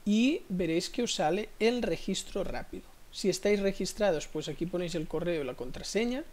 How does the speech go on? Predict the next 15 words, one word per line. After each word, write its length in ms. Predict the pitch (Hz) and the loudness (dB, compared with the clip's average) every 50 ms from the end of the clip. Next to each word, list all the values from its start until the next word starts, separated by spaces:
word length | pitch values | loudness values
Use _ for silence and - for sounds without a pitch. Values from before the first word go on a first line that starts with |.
| - - - - - - - | -16 -18 -18 -16 -12 -8 0
como 280 | - 240 247 233 190 | 2 4 4 4 2
es 100 | 165 - | 2 0
mi 100 | 208 226 | -2 0
caso, 280 | 220 220 226 226 - 294 | 0 0 0 2 2 2
y 40 | 294 | 2
si 160 | - - 240 | 2 0 -2
no, 200 | 208 185 185 254 - - - - - - | -2 -2 -4 -6 -8 -12 -16 -14 -8 -2
pues 160 | - 254 220 | 0 0 2
en 120 | 247 254 226 | 2 2 2
registro 440 | 196 185 - 214 190 - - 226 214 | 0 0 0 -2 -4 -2 -2 -2 0
rápido 420 | 208 202 170 170 - 226 226 208 | 2 2 2 2 2 0 -2 0
ponéis 360 | 190 165 156 151 147 147 - - | 0 0 -2 -2 -2 -6 -8 -4
usuario, 640 | - 233 240 - - 269 254 220 202 196 202 202 208 - - - - - - - | -2 -2 0 0 2 4 6 6 6 4 2 0 -2 -6 -10 -14 -14 -16 -16 -6
correo 360 | - - 269 262 220 190 170 147 | -2 0 2 4 4 4 4 2
electrónico, 760 | 147 147 - - - 196 196 196 208 202 190 - 214 - | 0 -2 -2 0 2 2 2 2 2 0 0 -2 -4 -4